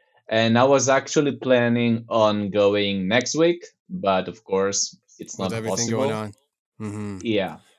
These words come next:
Speaker 2: Speaking of everything that's going on, I hear that Spain probably got hit, Spain and Italy got hit the hardest with, uh, covid nineteen.
Speaker 1: Yeah.
Speaker 2: What, what's it like over there right now?
Speaker 1: Well, as far as I know, I've,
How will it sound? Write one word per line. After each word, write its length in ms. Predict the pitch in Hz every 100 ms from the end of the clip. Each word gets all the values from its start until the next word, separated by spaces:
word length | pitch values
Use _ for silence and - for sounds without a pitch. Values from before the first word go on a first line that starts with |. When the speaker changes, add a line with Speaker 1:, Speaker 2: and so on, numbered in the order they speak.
| _ -
Speaker 2:
Speaking 440 | 135 - 208 214
of 80 | 160
everything 380 | 139 135 135 135
that's 160 | 127 -
going 260 | 131 123
on, 280 | 120 120 117 -
I 140 | 127
hear 220 | 135 165 143
that 220 | 135 120
Spain 500 | - 131 143 151 120
probably 360 | 127 123 127
got 160 | 117 110
hit, 220 | 110 123 _ _ 117
Spain 320 | - 147 160
and 120 | 135
Italy 400 | 123 151 127 101
got 180 | 98 110
hit 180 | 110 113
the 80 | 104
hardest 480 | 120 135 120 - 110
with, 260 | 101 -
uh, 240 | 107 101 98 117 -
covid 240 | 117 113
nineteen. 500 | 113 104 101 98 127
Speaker 1:
Yeah. 40 | 110 _ _ _ _ -
Speaker 2:
What, 180 | 143 143
what's 200 | 160 160
it 80 |
like 200 | 147 147 131
over 100 | 110
there 140 | 104
right 140 | 98
now? 180 | 95 92 _ _ _ _ _ _ - - - - _
Speaker 1:
Well, 380 | - 123 147 156
as 160 | 127 -
far 120 | 156
as 160 | 165
I 120 | 165 143
know, 600 | 127 135 151 165 165 -
I've, 360 | 117 120 117